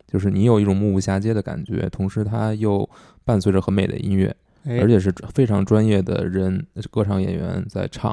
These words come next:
Speaker 1: 和跳。
Speaker 2: 嗯。
Speaker 1: 嗯，我觉得这个是，我觉得是，对于任何人来说，看到这一段，欣赏这一段，那肯定都是非常舒服的。
Speaker 2: 嗯，对，这个让我想到了什么呢？就是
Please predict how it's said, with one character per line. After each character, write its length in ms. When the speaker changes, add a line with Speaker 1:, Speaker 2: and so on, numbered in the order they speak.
Speaker 1:
和 320
跳。 220
Speaker 2:
嗯。 180
Speaker 1:
嗯， 220
我 80
觉 80
得 80
这 180
个 320
是， 280
我 120
觉 80
得 140
是， 220
对 120
于 60
任 160
何 80
人 80
来 100
说， 320
看 200
到 100
这 80
一 80
段， 260
欣 140
赏 140
这 80
一 40
段， 240
那 120
肯 160
定 80
都 140
是 120
非 120
常 200
舒 240
服 60
的。 100
Speaker 2:
嗯， 240
对， 180
这 180
个 100
让 200
我 80
想 180
到 120
了 80
什 140
么 120
呢？ 180
就 160
是 500